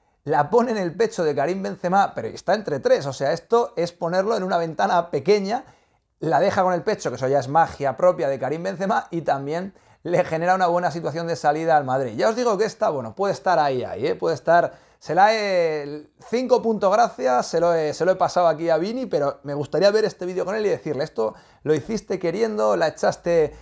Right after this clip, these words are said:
a ver qué pasaba o, o sabías exactamente?". Repito que hay, hay, hay ca-, hay caso para defender las dos, las dos posturas, ¿eh? Pero bueno, que espero que os haya parecido interesante y, y nada, que creo que es, es muy fascinante ir descubriendo cosas nuevas de este,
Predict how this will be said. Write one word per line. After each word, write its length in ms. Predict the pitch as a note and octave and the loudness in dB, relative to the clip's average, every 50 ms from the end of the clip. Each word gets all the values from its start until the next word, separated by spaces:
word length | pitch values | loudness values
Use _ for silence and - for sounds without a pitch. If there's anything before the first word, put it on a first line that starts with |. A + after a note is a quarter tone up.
| - - - | -20 -20 -6
a 120 | - D3 E3+ | 0 2 2
ver 140 | F#3 F#3 F3+ | 2 2 0
qué 120 | F3+ F3+ | -2 -2
pasaba 560 | - E3+ D#3+ D3+ - A#3+ C4+ C4+ C4+ B3+ G#3 | 0 0 -2 0 0 0 2 4 4 4 4
o, 200 | E3+ E3+ E3+ E3+ | 4 2 2 0
o 40 | D#3 | -2
sabías 440 | - - D3 D3 E3+ F#3+ F#3 E3 D3 | -2 -2 -4 -4 -2 -2 -4 -4 -6
exactamente?". 840 | D#3+ - - D#3+ C3+ - D3+ C#3+ D3 C#3+ C#3 - C3+ C3 B2+ B2 | -6 -6 -6 -6 -4 -4 -8 -8 -6 -10 -10 -8 -6 -4 -4 -2
Repito 400 | B2 C#3+ E3 G3 G3+ A#3 A#3 F3+ | -2 -2 -2 -2 0 0 0 0
que 280 | F#3 F3 D#3 C#3+ - - _ _ _ _ _ _ | 2 2 0 0 0 -6 _ _ _ _ _ _
hay, 380 | - F3 A3+ A#3 A3+ A3 A3 - - | 2 2 2 2 0 -4 -6 -2 0
hay, 200 | F3+ A3 A#3 G#3 | 0 0 2 2
hay 160 | G#3 A3+ G#3+ | 0 0 2
ca-, 220 | - A3+ A3 - - | 2 0 2 2 2
hay 140 | G3+ A#3 | 0 0
caso 340 | - - B3+ A3 - - A#3 | 0 0 -2 0 2 0 2
para 140 | A3 F#3 F#3 | 2 4 2
defender 380 | F3 - - F3+ F3+ G3 G3 F#3+ | 2 0 -2 -4 -2 -2 0 2
las 220 | F#3 E3+ D3+ D3+ | 2 0 0 2
dos, 460 | E3 F3+ F3 D3+ D3 C#3 C#3 - - - - _ _ _ - | 2 2 4 4 2 0 0 -2 -6 -16 -20 _ _ _ 2
las 180 | D#3+ F3+ F3+ | 4 4 4
dos 140 | F3 F#3+ E3 | 4 2 -2
posturas, 520 | - - C#3+ - - - A#2+ B2 C3 - - | 0 -4 -6 -6 -6 -8 -6 -6 -6 2 2
¿eh? 100 | A#3+ A#3+ | 2 4
Pero 180 | G3 F#3+ G3 G#3 | 4 4 4 4
bueno, 200 | G3+ E3 C3+ C3 | 4 2 0 -6
que 60 | D3 | -8
espero 220 | C3+ - G#3 A3 | -6 -4 -2 -2
que 60 | G#3+ | -2
os 60 | F3+ F#3+ | 0 0
haya 100 | F#3+ F3+ | -2 0
parecido 280 | F3+ F3 D#3+ D3 F3 | 0 -2 -2 -4 -6
interesante 680 | E3 D3 E3 E3 D#3 - A3+ A#3 A#3 G#3+ B3 A#3+ A3+ F#3+ | -4 -4 -4 -4 -2 -4 -4 -4 -2 0 2 2 4 4
y, 340 | D#3+ D3+ C#3+ C3+ C3 B2 - | 2 0 0 -2 -4 -4 -6
y 100 | D3 C#3+ | -6 -4
nada, 240 | C#3+ C#3 D#3 - - | -2 -2 -2 -2 -4
que 100 | - C3 | -6 -6
creo 180 | - C#3 D#3 D3+ | -2 -2 0 0
que 60 | E3 | 0
es, 220 | D#3 - - - _ _ _ _ _ _ | -2 -4 -6 -14 _ _ _ _ _ _
es 140 | - - C3 | -10 -6 -2
muy 300 | E3+ F#3+ A#3+ B3+ A#3 F3 | 0 2 2 2 0 -2
fascinante 640 | B2+ - D3+ C#3 - - B2+ C3 G3+ B3 G#3 C#3+ C#3 | -4 -6 -6 -6 -6 -8 -4 -4 -4 -4 -4 -4 -6
ir 80 | C#3+ B2+ | -6 -4
descubriendo 500 | D3+ D3 - - D#3 D3 D#3 D3 D3 C#3+ | -6 -8 -6 -6 -4 -4 -4 -2 -4 -4
cosas 260 | C3 D3+ C3+ D#3 C#3 C3 | -4 -4 -4 -4 -4 -2
nuevas 300 | D3+ D#3 D#3 C#3+ B2+ A#2 | -2 0 2 2 0 0
de 80 | D3 | -4
este, 520 | C#3+ - - - C3+ C3 B2+ B2 A#2+ A#2+ | -6 -6 -6 -8 -6 -2 -2 -2 -2 -4